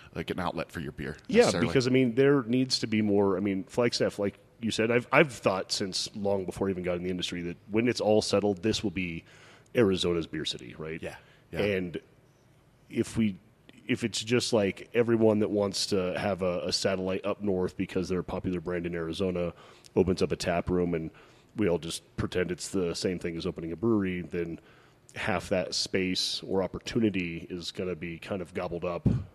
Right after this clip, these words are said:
Speaker 2: when it could be new innovative people coming onto the scene, right? Like,
Speaker 1: Yeah.
Speaker 2: I've,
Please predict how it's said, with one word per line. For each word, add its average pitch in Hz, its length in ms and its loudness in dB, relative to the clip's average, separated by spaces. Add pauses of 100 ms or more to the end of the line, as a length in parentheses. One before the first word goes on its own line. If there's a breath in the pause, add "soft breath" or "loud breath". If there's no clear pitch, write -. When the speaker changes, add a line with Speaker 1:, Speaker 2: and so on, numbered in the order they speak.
(100)
Speaker 2:
when 92 140 -4
it - 100 -10
could - 180 -6
be 85 300 -6 (380 soft breath)
new 90 240 2
innovative 85 480 -2 (160)
people 85 360 -4
coming 87 300 -6
onto 82 160 -6
the 78 80 -8
scene, 80 300 -8
right? 80 220 -8
Like, 82 300 -8 (100)
Speaker 1:
Yeah. 76 120 -14 (800 loud breath)
Speaker 2:
I've, 101 280 0